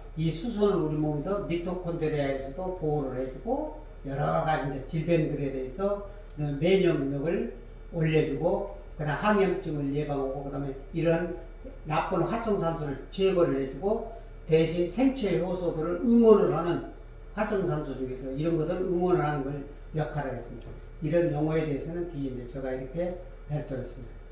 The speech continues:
아까 이제 피, 그리포, 프로테인이라는 것은 이런 것을 하는 거고, 에, 엠알피 투라는 것은 담즙, 담즙산의 장간의 순환권의 포화,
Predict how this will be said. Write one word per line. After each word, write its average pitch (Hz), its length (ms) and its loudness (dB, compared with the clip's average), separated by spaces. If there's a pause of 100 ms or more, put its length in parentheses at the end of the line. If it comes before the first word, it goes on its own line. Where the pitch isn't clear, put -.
(120)
아까 151 240 -2
이제 135 260 -6
피, - 340 -4
그리포, 151 480 -2
프로테인이라는 135 680 -4
것은 147 260 -6
이런 143 160 0
것을 120 140 -6 (220)
하는 139 140 -6
거고, 190 480 -8 (540)
에, 175 360 -2 (340)
엠알피 160 720 2
투라는 127 420 -4
것은 175 280 -6 (320)
담즙, 147 500 -4 (180)
담즙산의 156 800 -4
장간의 147 540 0
순환권의 143 580 -4 (1000)
포화, 160 360 -2